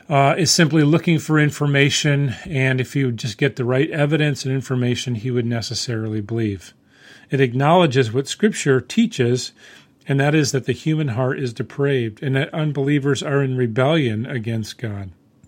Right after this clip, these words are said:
In order for them to be saved, uh, the Holy Spirit must convict them of that sin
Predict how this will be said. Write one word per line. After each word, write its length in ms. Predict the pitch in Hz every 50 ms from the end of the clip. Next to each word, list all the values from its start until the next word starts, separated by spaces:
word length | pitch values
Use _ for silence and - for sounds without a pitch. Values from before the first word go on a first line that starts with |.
| _ _ _ _ _
In 160 | - 131 131
order 240 | 139 151 156 147 143
for 140 | - 147
them 180 | 131 135 131 -
to 100 | - 117
be 140 | 110 110 104
saved, 600 | - - - 175 180 165 131 120 123 123 113 - _ _ - - - - - - - - - - _
uh, 200 | - 127 117 117
the 100 | 107 113
Holy 240 | 101 117 135 131 127
Spirit 340 | - - - - 135 131 120
must 260 | 110 120 120 113 -
convict 540 | - - 120 110 107 107 117 151 175 165 -
them 160 | - 131 123
of 160 | 117 117 107
that 240 | 104 107 104 104 -
sin 420 | - - - 113 107 107 110 120